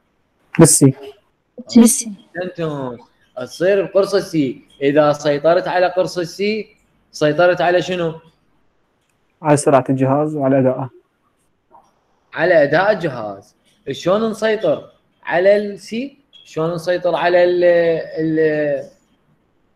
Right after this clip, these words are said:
Speaker 3: آه، الفعاليات مالته وحمايته وهاي التفاصيل كلها؟ راح نجيها بالمحاضرة الجاية اللي راح تكون بخصوص الديفراج،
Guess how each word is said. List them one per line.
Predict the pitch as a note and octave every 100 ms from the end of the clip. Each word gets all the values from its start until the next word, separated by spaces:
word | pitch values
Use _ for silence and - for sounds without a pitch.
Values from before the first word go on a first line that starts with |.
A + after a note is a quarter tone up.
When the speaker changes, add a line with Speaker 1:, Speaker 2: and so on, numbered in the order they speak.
| _ _ _ _ -
Speaker 3:
آه، | C3 C3 C3 C#3 C#3 - D#3+ D#3+ - - E3
الفعاليات | - C#3+ D#3 E3 F#3 F#3 F#3
مالته | E3 F3+ F3+ G3
وحمايته | G3 F3 - E3 E3+ F#3+ G3 F#3+ G#3
وهاي | G3+ F#3 F3 F#3
التفاصيل | F3+ F#3 F3+ F#3 F#3+ F#3+
كلها؟ | F#3+ G#3 B3 - _ _
راح | C#3 D3+
نجيها | D#3 F#3+ G3
بالمحاضرة | F3 D#3 - F3 F#3+ G3
الجاية | G3 G3 G3 A3 A3+ - _ _
اللي | D#3+ E3+ E3+
راح | E3+ D#3 D#3+
تكون | D#3+ - F3 E3+ E3
بخصوص | E3 D#3 D#3 F3 F3+
الديفراج، | D#3 C#3+ E3 D#3+ F3 F3+